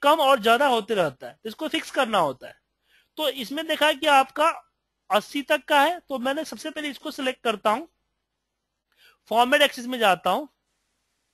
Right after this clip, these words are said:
और इसको फिक्स कर देता हूं, एटी के जगह मैं यहां पे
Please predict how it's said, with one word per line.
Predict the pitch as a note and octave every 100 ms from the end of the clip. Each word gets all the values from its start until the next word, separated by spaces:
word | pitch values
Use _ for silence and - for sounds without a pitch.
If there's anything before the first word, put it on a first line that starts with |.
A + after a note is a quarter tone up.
| _ _ _ _ _
और | G3 G#3 B3
इसको | A#3+ - C4 C4
फिक्स | D4+ -
कर | - A3+
देता | G3 F#3+ G3+
हूं, | G3 A#3+ _ _ _ _ _ _ _ _ _ _ _ _ _ _ _ _ _ _ _ _ _ _ _ _
एटी | A3+ G3+ _ C#4
के | A#3 A#3+
जगह | A3+ A#3+
मैं | C4+
यहां | C4 G3+ G3
पे | G3+